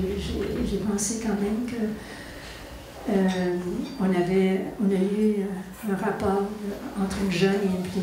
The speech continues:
vieille, et puis, euh, j'ai trouvé ça vraiment, euh, en-, emballant.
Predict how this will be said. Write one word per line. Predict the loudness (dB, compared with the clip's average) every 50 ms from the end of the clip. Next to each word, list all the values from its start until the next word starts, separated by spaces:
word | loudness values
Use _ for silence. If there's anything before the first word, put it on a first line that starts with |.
| 0
vieille, | 2 2 2 2 2 0 0 0 0 0 -2 -2
et | -4
puis, | -4 -4 -2 0 2 2 2 2 2 0 0
euh, | 0 -2 -2 -4 -2 -2 -2 -2 -2 -2 -4 -6 -2 0 0 0 0 -2 -6 -12 -12 -8
j'ai | -4 -2 0 0
trouvé | 0 0 0 0 -2
ça | -2 0 0 0 0 0 0 -2 -2 -2 -4 -4 -4 -2
vraiment, | -2 -2 -2 0 0 2 2 2 2 2 0 0 0 0
euh, | 0 -2 -4 -6 -6 -8 -8 -8 -10 -12 -14 -14 -14 -14 -14 -14 -16 -16 -16 -16 -16 -16 -16 -18 -16 -6 0 2
en-, | 4 4 4 2 2 2 4 4
emballant. | 4 4 4 2 2 0 0 -2